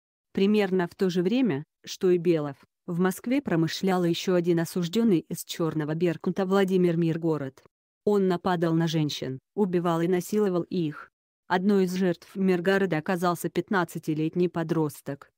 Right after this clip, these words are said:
который стал невольным свидетелем расправы над своей матерью. Маньяка осудили за изнасилование и грабёж ещё в две тысячи четвёртом году, но в убийствах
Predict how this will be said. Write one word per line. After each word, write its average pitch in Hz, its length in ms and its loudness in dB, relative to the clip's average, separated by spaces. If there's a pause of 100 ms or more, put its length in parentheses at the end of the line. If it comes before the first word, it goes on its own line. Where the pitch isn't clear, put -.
(140)
который 202 360 0
стал 185 260 -2
невольным 175 520 2
свидетелем 208 640 -2
расправы 208 560 -2
над 165 180 0
своей 180 400 2
матерью. 160 720 0 (420)
Маньяка 190 500 2
осудили 185 460 0
за 175 200 2
изнасилование 180 800 0
и - 20 0
грабёж 175 500 0
ещё 190 320 -2
в 180 80 -2
две 185 200 4
тысячи 254 420 -2
четвёртом 170 680 -2
году, 160 360 0
но 226 180 2
в 170 80 -2
убийствах 160 560 -2